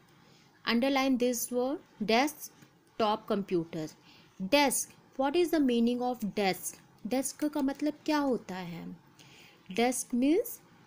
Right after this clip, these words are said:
table। So जो कंप्यूटर हम टेबल पे रखते हैं उसे हम डेस्कटॉप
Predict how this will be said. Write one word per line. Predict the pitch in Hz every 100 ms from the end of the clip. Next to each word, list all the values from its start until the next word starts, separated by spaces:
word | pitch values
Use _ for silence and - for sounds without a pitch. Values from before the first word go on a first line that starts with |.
| _ -
table। | 247 233 185 214 185 147 147 _ - -
So | - 277 381 523 - - - _ -
जो | 262 311
कंप्यूटर | 320 240 226 240 226 269 285
हम | 240 269 262 -
टेबल | 220 214 269
पे | 294 277
रखते | 226 185 - 220
हैं | 254 302
उसे | 226 202 285
हम | 247 240 294 269
डेस्कटॉप | 202 202 - - - 214 240